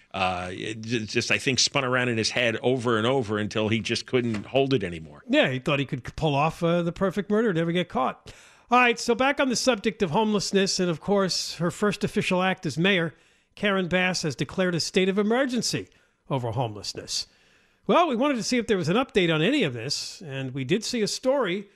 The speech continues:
Speaker 2: that says that, uh, Karen Bass is going to team up with City Council member Tracy Park. She just replaced Mike Bonin on the Los Angeles City Council. She got John Cobelt's vote.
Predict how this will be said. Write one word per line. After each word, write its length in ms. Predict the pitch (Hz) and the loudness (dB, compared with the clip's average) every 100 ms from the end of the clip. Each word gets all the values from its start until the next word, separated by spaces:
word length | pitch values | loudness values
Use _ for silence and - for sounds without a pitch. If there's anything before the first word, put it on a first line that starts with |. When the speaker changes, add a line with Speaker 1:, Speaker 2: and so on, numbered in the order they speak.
| _ _ _ - | _ _ _ -10
Speaker 2:
that 160 | 156 | -8
says 340 | - 190 202 - | -2 0 0 0
that, 280 | 175 - 165 | -4 -2 -2
uh, 340 | 160 156 151 - | 0 -2 -6 -8
Karen 340 | 202 247 196 | -2 0 0
Bass 560 | 175 196 233 233 - 196 | 0 0 2 0 -2 0
is 240 | 170 151 | 0 0
going 180 | - 208 | -2 -2
to 80 | 165 | -2
team 340 | - 254 208 | -2 0 2
up 180 | 233 - - _ _ _ _ | 0 -4 -14 _ _ _ _
with 120 | 151 139 | -6 -2
City 240 | 233 220 | 0 -2
Council 420 | - 214 202 196 | 0 0 0 0
member 260 | 190 185 170 | 2 0 0
Tracy 420 | - 190 190 175 | -2 0 0 -2
Park. 460 | 160 - 214 - - | -4 0 0 0 -8
She 140 | - | -12
just 260 | 117 143 - | -6 -6 -4
replaced 360 | 143 165 139 147 | -4 -2 -2 0
Mike 260 | 151 - | -2 0
Bonin 300 | 156 170 160 | -2 0 0
on 100 | 123 | 0
the 60 | 120 | -2
Los 240 | 127 - | -2 0
Angeles 300 | 147 135 131 | -2 0 -2
City 180 | 135 123 | -4 -4
Council. 380 | - 156 175 214 | 0 0 0 -4
She 180 | - 131 | -4 -2
got 160 | 127 | -2
John 240 | - 139 120 | -2 -4 -2
Cobelt's 480 | - 180 170 156 131 | 0 0 0 -2 2
vote. 320 | 220 339 | 2 2